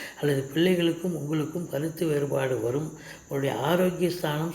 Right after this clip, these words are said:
சிறப்பாக இருக்கிறது. கடன் இல்ல சுமை படிப்படியாக குறையும். கடனே இல்லை என்றால் நீங்கள் பு-, புதிதாக கடன் பெற்று வீட்டு சுப செலவுகளுக்கு வைத்து கொள்ளலாம் அப்படின்னு நம்ம சொல்கிறோங்க. இப்பொழுது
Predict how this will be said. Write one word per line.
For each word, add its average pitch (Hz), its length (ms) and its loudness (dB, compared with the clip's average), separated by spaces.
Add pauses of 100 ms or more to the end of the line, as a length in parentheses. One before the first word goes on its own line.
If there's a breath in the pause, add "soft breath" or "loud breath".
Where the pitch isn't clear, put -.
சிறப்பாக 156 540 0
இருக்கிறது. 139 640 -2 (880 loud breath)
கடன் 170 460 2 (160)
இல்ல 156 280 0
சுமை 170 380 0
படிப்படியாக 165 760 0
குறையும். 156 520 -2
கடனே 170 560 0
இல்லை 156 240 2
என்றால் 151 420 2
நீங்கள் 147 380 0
பு-, 127 580 2
புதிதாக 175 500 2
கடன் 156 380 -2
பெற்று 143 340 -4
வீட்டு 170 320 0
சுப 170 360 0
செலவுகளுக்கு 151 680 0
வைத்து 139 360 0
கொள்ளலாம் 139 540 2 (460 loud breath)
அப்படின்னு 127 300 0
நம்ம 131 220 -2
சொல்கிறோங்க. 120 580 -2 (480 loud breath)
இப்பொழுது 147 800 0